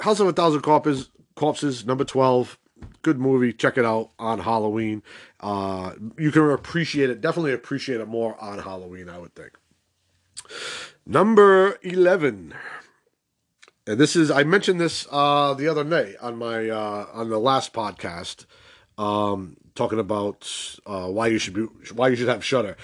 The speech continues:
And hey, if you have Shudder, you don't need this. You don't need my list. You got fucking plenty of shit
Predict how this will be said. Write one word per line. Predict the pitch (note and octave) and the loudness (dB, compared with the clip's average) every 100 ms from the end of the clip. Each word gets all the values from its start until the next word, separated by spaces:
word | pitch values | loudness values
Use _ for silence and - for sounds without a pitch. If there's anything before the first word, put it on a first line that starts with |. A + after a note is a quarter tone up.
| - - | -18 -2
And | D#3 | 4
hey, | F3 D3 G#2 _ _ | 6 6 0 _ _
if | D3+ - | -10 -2
you | F3+ | 2
have | F#3 F3 | 2 2
Shudder, | - G3 A#3 B3 - | 2 2 4 2 -4
you | B3+ | -4
don't | C#4 | 0
need | C4+ C4+ | 2 4
this. | E3+ - - | 2 0 -8
You | G#3 | -6
don't | B3+ | -2
need | C4 B3 | -2 0
my | F3 | 2
list. | C3+ G2 - - | 0 -4 -12 -12
You | F#3 | -4
got | G#3+ A3+ - | 2 2 0
fucking | A3+ E3 D3 | -2 -2 -2
plenty | - F#3+ G#3 | 0 2 4
of | F3+ | 2
shit | - G3+ - | 2 0 -2